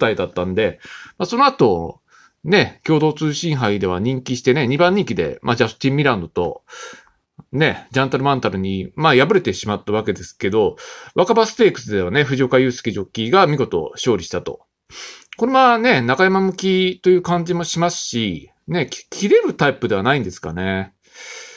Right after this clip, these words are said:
まあ、それなので、まあ、中山のね、二千メートルぴったりだと思うんですよ。まあ、八番人気ということで、ここ一気に人気落としてるので、まあ、買いたいですね。はい。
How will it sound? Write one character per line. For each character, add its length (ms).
ま 60
あ、 40
そ 120
れ 100
な 100
の 140
で、 460
ま 100
あ、 60
中 160
山 180
の 380
ね、 240
二 140
千 120
メ 100
ー 20
ト 80
ル 80
ぴ 140
っ 100
た 120
り 120
だ 100
と 80
思 100
う 40
ん 20
で 60
す 100
よ。 140
ま 80
あ、 20
八 220
番 200
人 120
気 100
と 80
い 60
う 60
こ 100
と 100
で、 320
こ 160
こ 220
一 160
気 100
に 120
人 220
気 100
落 100
と 100
し 80
て 80
る 100
の 140
で、 260
ま 460
あ、 80
買 180
い 20
た 80
い 60
で 60
す 120
ね。 220
は 180
い。 160